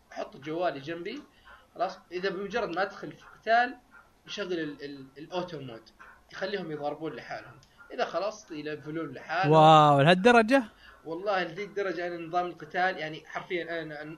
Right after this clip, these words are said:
Speaker 1: نص أك-، نص اللعبة أو أكثر من نص اللعبة، اللعبة خلصتها في سبعة وثلاثين ساعة. أنا بعد خمستاشر ساعة خلاص نظام القتال صار أوتو. خلاص، صرت خلاص خ-، محاط الأوتو وامشي،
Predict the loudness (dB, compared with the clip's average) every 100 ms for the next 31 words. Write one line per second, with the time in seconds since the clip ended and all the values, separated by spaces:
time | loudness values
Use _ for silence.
0 | -12 -10 -10 -10 -14 -16 _ -14 -12 -10
1 | -8 -6 -6 -8 -8 -8 -8 -8 -14 -12
2 | -12 -14 -16 -16 -14 -12 -10 -8 -10 -10
3 | -14 -14 -18 -20 _ -6 -4 -4 -6 -10
4 | -20 _ -6 -4 -2 -6 -8 -10 -10 -10
5 | -10 -18 _ -20 -16 -8 -4 0 0 -2
6 | -8 -14 -10 -10 -12 -12 -4 -2 -2 -6
7 | -10 -12 -10 -10 -14 -10 -8 -8 -12 -8
8 | -6 -6 -8 -8 -10 -14 -20 _ _ _
9 | _ _ -20 _ _ -16 -10 -8 -10 -16
10 | -14 -12 -10 -8 -8 -8 -14 -18 -18 -6
11 | -4 -4 -8 -6 -6 -4 -6 -8 -10 -12
12 | -16